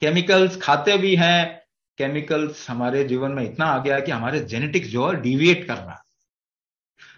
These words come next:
The human genome is deviating, we are becoming mutant।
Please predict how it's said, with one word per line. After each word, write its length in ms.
The 160
human 300
genome 540
is 60
deviating, 560
we 140
are 120
becoming 440
mutant। 340